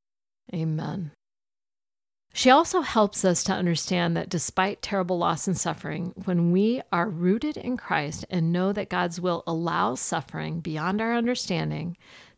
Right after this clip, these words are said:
there is an abiding peace. Doesn't mean that it's a happy time, but you can still have peace in the midst of the cross because we know that the suffering is redemptive.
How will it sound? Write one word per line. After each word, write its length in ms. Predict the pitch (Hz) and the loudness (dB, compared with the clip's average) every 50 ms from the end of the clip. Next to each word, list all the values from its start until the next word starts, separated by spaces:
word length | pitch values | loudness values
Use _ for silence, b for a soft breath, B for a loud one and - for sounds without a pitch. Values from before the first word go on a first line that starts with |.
| _ - | _ -2
there 220 | 202 208 220 - - - | -2 -2 -2 -4 -4 -2
is 560 | - 220 233 240 254 277 277 - - - - _ _ _ _ _ _ _ | 0 2 2 2 2 0 -2 -4 -8 -10 -12 _ _ _ _ _ _ _
an 120 | - 185 | 2 2
abiding 500 | 185 170 170 170 165 165 165 170 165 160 | 2 2 2 2 2 2 2 2 0 0
peace. 560 | - - - - 208 - - - - - - - _ - - 190 | -2 -4 -8 -8 -6 -8 -6 -8 -10 -10 -12 -12 _ -20 -10 -4
Doesn't 320 | - 175 175 196 226 254 | -2 -2 0 0 0 0
mean 220 | 277 302 302 302 | 0 0 0 0
that 140 | 285 269 240 | 2 2 2
it's 240 | 233 220 - - b b b b b b - | 2 0 -2 -6 b b b b b b -6
a 40 | - | -4
happy 460 | - - - - 254 - - - 262 | -4 0 4 6 6 6 6 2 -4
time, 560 | - - - 226 226 226 220 220 220 226 226 B B B B B B B B - | -2 -2 0 2 2 2 4 4 4 2 2 B B B B B B B B -14
but 260 | 220 190 - 226 - | -4 -2 -2 0 0
you 140 | - 202 233 | -2 -4 -2
can 200 | - - 240 220 | 0 2 2 2
still 400 | - - - - 247 247 277 285 | 2 0 -2 0 2 2 2 2
have 340 | - - - 302 302 - - _ _ - | 0 0 -2 -2 -2 -2 -6 _ _ -16
peace 560 | - - - 220 175 147 - 160 - - - - | -14 -10 -6 -4 -4 -4 -4 -6 -8 -8 -6 0
in 160 | - 214 185 185 | 2 4 6 6
the 60 | 175 | 6
midst 520 | 175 175 175 190 214 226 - - - - - - | 4 4 4 4 4 2 0 -4 -10 -10 -8 -6
of 160 | 220 202 202 | -6 -6 -6
the 80 | 208 202 | -6 -8
cross 800 | - - - - 196 175 170 - - - - - - - - b b b b b b b b b b b b b | -8 -10 -10 -8 -6 -6 -6 -6 -10 -12 -12 -12 -12 -14 -14 b b b b b b b b b b b b b
because 460 | - 185 - - - 190 190 180 185 180 | -4 -4 -4 -2 0 0 0 2 2 2
we 160 | 180 180 175 | 2 2 2
know 640 | 170 165 170 170 170 170 170 180 185 185 190 202 202 - | 2 2 2 0 2 2 2 2 0 0 -2 -4 -6 -6
that 180 | 208 202 202 | -6 -6 -4
the 80 | - 226 | -4 -4
suffering 600 | - - - - 147 131 - 170 180 165 170 170 - | -4 -4 -4 -4 -6 -8 -8 -6 -6 -6 -6 -6 -6
is 180 | - 180 - - | -8 -8 -6 -6
redemptive. 600 | 196 196 185 - 220 220 226 233 - - 156 | -6 -6 -6 -6 -4 -4 -4 -4 -6 -8 -14